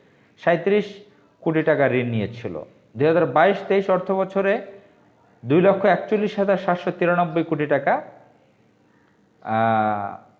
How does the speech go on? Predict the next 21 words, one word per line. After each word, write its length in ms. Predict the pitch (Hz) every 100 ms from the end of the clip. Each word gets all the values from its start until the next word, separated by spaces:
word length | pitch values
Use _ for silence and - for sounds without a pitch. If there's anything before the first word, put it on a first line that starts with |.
| _ _ _ _ _ _ _ _ _ _ _ _ _ 107 110 _ _ -
আহ, 440 | 120 120 120 120 120
ঋণ 160 | 143
নিয়েছিল। 680 | 139 123 - 107 98 101 101
দুই, 240 | 104 135 160
দুই 240 | 131 143
হাজার 160 | 165 175
তেইশ 340 | 196 214 214
চব্বিশ 300 | 208 190 196
অর্থ 180 | 196 190
বছরে 380 | 190 190 196 185
দুই 220 | 147 175
লক্ষ 320 | 190 190 - 226 262 - - _ _
সাতান্ন 460 | - 175 190 208 214
হাজার 520 | 190 185 196 190 -
আটশো 380 | 147 156 - 180
পঁচাশি 480 | - 185 226 226 226
কোটি 240 | 202 180
টাকা 480 | 165 151 143 - - -
তারা 260 | 117 110
ঋণ 140 | 123 123
নিয়েছিল। 540 | 113 98 - - -